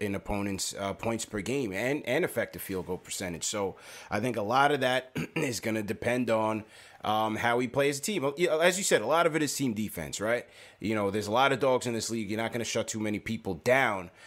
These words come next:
But when it does break down at the point of attack, I think it's gonna be key for, for the other defenders, in particular our wing defenders,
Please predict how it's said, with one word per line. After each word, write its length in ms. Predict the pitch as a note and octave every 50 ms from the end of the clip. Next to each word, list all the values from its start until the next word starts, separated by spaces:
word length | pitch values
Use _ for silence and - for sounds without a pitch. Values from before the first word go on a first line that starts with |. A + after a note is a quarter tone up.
| - - - _
But 200 | - A2+ G#2+ G#2
when 160 | A2 A#2+ A#2+
it 160 | A#2 G#2 E2+ -
does 240 | C3 D#3 E3 D3
break 260 | B2 - B2+ C3 A#2+ -
down 240 | B2+ A#2+ A#2+ A#2+
at 140 | A#2 A2+ A2+
the 80 | - G2+
point 240 | - - A2+ A2 G#2+
of 80 | G2
attack, 400 | G2+ F2+ - G#2 G#2 G#2 G2 -
I 80 | G2+ G2
think 240 | - A2+ A2 F#2+ G#2
it's 100 | F#2+ -
gonna 220 | - A2 G#2+ G2
be 140 | E2 F#2+ F2+ -
key 280 | - - - B2+ B2 A2+
for, 360 | G#2+ - G#2+ G#2+ G#2+ G#2 G2
for 420 | - - A2+ A2 A2 G#2+ G2+ F#2 - - - - - - -
the 160 | G2+ A2 A2
other 240 | - C3+ D3 D#3 E3+
defenders, 600 | C#3 C3+ - - C3+ B2 A2+ G#2+ A2 G#2 G#2 G2
in 100 | G2+ G#2
particular 400 | F2+ - - A#2 G#2+ A2 G#2 G2+
our 80 | G2 F#2+
wing 240 | G2+ C3 D3+ D#3
defenders, 800 | D#3+ D#3+ - - C3+ B2 A2+ A2 A2 G#2 G2+ F#2+ - - - -